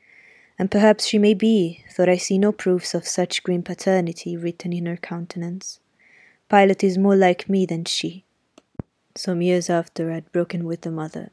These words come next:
she abandoned her child, and ran away to Italy with a musician or a singer. I acknowledged no natural claim on Adèle's part to be supported by me, nor do I now acknowledge any,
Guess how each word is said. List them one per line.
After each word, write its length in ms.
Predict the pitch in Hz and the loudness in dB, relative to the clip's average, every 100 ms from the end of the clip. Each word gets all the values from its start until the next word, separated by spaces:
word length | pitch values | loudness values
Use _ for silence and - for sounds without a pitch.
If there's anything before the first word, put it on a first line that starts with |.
| _ _ | _ _
she 240 | - - | -8 -4
abandoned 540 | 170 185 180 160 160 | 0 0 0 -2 -8
her 140 | 165 165 | -10 -12
child, 640 | - 180 165 160 165 190 _ _ _ _ - | -8 -6 -4 -6 -10 -14 _ _ _ _ -6
and 140 | 175 | 0
ran 160 | 180 196 | 2 4
away 200 | 190 185 | 4 0
to 260 | - 165 | -2 -8
Italy 320 | 175 - 170 - | -10 -12 -12 -12
with 180 | 175 | -12
a 40 | 170 | -10
musician 680 | 170 - 170 - - - - | -10 -8 -8 -10 -10 -12 -12
or 120 | - | -14
a 60 | |
singer. 460 | - - 175 190 190 _ _ _ _ _ _ _ - | -14 -14 -14 -14 -20 _ _ _ _ _ _ _ 2
I 60 | |
acknowledged 720 | 180 175 180 180 170 160 - | 4 4 2 2 2 -2 -4
no 140 | 175 180 | -2 0
natural 420 | 180 180 - 175 | 2 0 0 -2
claim 380 | 170 - 170 156 | -2 -6 -4 -4
on 140 | 156 | -6
Adèle's 440 | 156 156 151 156 - | -6 -4 -4 -4 -10
part 380 | - 160 180 | -10 -8 -10
to 100 | - | -12
be 100 | 165 | -12
supported 600 | 170 - - 160 - 160 | -12 -12 -8 -8 -6 -8
by 140 | - 156 | -8 -10
me, 260 | 165 175 - _ _ _ _ _ - | -10 -16 -20 _ _ _ _ _ -6
nor 280 | 175 175 160 | 0 0 0
do 220 | 175 165 | 0 0
I 140 | 156 | 0
now 460 | 156 156 151 156 175 | -2 -4 -4 -8 -10
acknowledge 600 | 170 - 170 156 151 - - | -14 -10 -6 -6 -8 -10 -10
any, 340 | 175 175 196 | -8 -8 -14